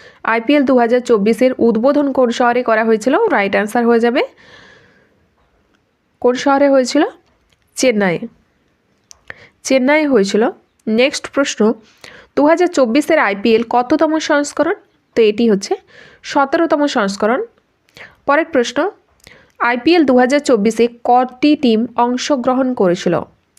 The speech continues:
রাইট আনসার হবে দশটি টিম। দশটি টিম দেখো, চেন্নাই সুপার কিংস, দিল্লি ক্যাপিটালস, গুজরাট টাইটান্স, কলকাতা নাইট রাইডার্স, লখনৌ সুপার জায়ান্টস, মুম্বাই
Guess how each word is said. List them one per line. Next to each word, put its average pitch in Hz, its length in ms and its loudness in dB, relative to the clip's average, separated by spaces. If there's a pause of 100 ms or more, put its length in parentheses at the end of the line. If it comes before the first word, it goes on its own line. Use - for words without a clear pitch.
(220)
রাইট 208 220 0
আনসার 226 300 -4
হবে 247 260 0
দশটি 202 400 -2
টিম। 180 180 -2 (2250)
দশটি 233 380 2
টিম 330 240 2
দেখো, 208 280 0 (360)
চেন্নাই 285 360 0
সুপার 233 300 0
কিংস, 247 260 0 (200)
দিল্লি 277 300 4
ক্যাপিটালস, 220 460 0 (520)
গুজরাট 269 380 0
টাইটান্স, 208 400 -2 (180)
কলকাতা 285 440 0
নাইট 208 160 0 (140)
রাইডার্স, 196 340 0 (760)
লখনৌ 247 460 2
সুপার 214 380 0
জায়ান্টস, 208 360 -2
মুম্বাই 269 360 2